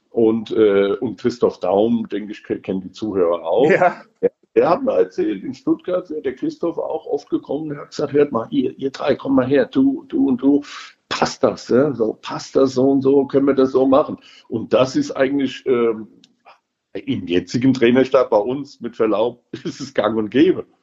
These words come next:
Speaker 2: Mhm.
Speaker 1: Ja? Also Angelo Paletta, darf ich ja euch verraten, geht hin und, und sagt mit der Gruppe, "Guckt mal, ich hab so und so gedacht, aber ihr müsst dahinter stehen. Ich kann,
Speaker 2: Mhm.
Speaker 1: ich kann euch das anbieten, aber wenn ihr es nicht nehmt, dann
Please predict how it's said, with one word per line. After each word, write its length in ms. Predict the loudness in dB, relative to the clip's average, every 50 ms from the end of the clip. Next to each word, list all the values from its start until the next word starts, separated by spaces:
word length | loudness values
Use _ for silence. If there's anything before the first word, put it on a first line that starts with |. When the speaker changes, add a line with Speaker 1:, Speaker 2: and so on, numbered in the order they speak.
| _ -12
Speaker 2:
Mhm. 240 | -10 -8 -8 -6 -6
Speaker 1:
Ja? 220 | -6 -8 -8 -10 -12 _ _ _ _ _ _ _ _ _ _ _
Also 460 | -14 -14 -12 -10 -10 -10 -10 -10 -10 -6 -6
Angelo 380 | -6 -6 -6 -6 -4 -4 -4
Paletta, 680 | -2 -2 -2 -2 -2 -2 0 2 4 4 4 2 0 -2 -10 _ -16 -8
darf 180 | -4 -4 -4 -4
ich 80 | -4 -6
ja 100 | -4 -4
euch 180 | -4 -6 -4 -2
verraten, 400 | -2 -2 0 2 2 2 2 2
geht 220 | 2 0 0 0
hin 220 | -2 -2 -2 0 -2
und, 180 | -2 -4 -6 -10 -14 -20 -20 -16 -8
und 140 | -6 -4 -2 0
sagt 220 | -2 -2 -2 -2
mit 140 | -2 0 2
der 160 | 4 2 2
Gruppe, 240 | 2 0 -2 -2 -2
"Guckt 240 | -2 -2 -4 -2 -2
mal, 160 | -4 -4 -4 -6
ich 140 | -12 -8 -8
hab 140 | -8 -6 -4
so 140 | -4 -2
und 120 | 0 0 2
so 180 | 2 2 2
gedacht, 280 | 2 0 0 -2 -2 -2
aber 160 | -2 -2 -2 -2 2
ihr 160 | 4 4 4
müsst 220 | 4 4 2 4
dahinter 280 | 4 4 4 4 4 2
stehen. 260 | 2 0 -2 -4 -2 -2
Ich 240 | -4 -4 -4 -4 -4
kann, 300 | 0 0 0 0 0 -4 -8 -8
Speaker 2:
Mhm. 260 | -6 -6 -6 -4 -4
Speaker 1:
ich 180 | -6 -6 -8 -8
kann 80 | -14 _ _ _ _ 0
euch 200 | 0 0 2 2
das 160 | 0 0 0
anbieten, 480 | 0 -2 -2 -2 -2 -4 -4 -6 -6 -8
aber 180 | -10 -10 -10 -10 -10
wenn 160 | -12 -14 -8
ihr 140 | -4 -2 -2
es 140 | -2 -2 -4
nicht 220 | -4 -4 -2 0
nehmt, 540 | 0 2 4 4 4 2 0 -4 -10 -16 -14
dann 80 | -14 -14